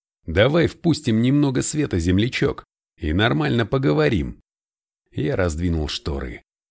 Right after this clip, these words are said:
Всякого дерьма я повидал за свою жизнь. Но перемены в Чьюи стали для меня настоящим шоком.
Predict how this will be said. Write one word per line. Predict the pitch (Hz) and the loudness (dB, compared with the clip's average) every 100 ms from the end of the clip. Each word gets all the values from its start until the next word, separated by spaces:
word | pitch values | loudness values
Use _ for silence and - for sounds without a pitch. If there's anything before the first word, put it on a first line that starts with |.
| _ _ | _ _
Всякого | - - 170 151 - 85 | -12 -6 -4 -4 -2 -2
дерьма | 80 95 110 117 | 0 2 2 2
я | 101 | 0
повидал | 92 107 110 113 107 | 0 0 0 0 -2
за | 101 | -2
свою | 101 113 117 117 | -2 -2 -2 0
жизнь. | 104 87 64 67 - _ _ _ _ _ | 0 -2 -2 -8 -12 _ _ _ _ _
Но | 87 90 | -2 0
перемены | 85 95 95 98 104 98 | 2 2 2 2 2 -2
в | |
Чьюи | - - 123 131 120 | -4 -6 -2 -2 -2
стали | - - 123 | -4 -2 -2
для | 113 120 | 0 0
меня | 117 113 107 | 2 2 2
настоящим | 104 - 98 90 85 - 85 | 0 0 -2 0 -2 -2 -4
шоком. | 78 - 82 - 69 62 | -4 -4 -4 -4 -8 -10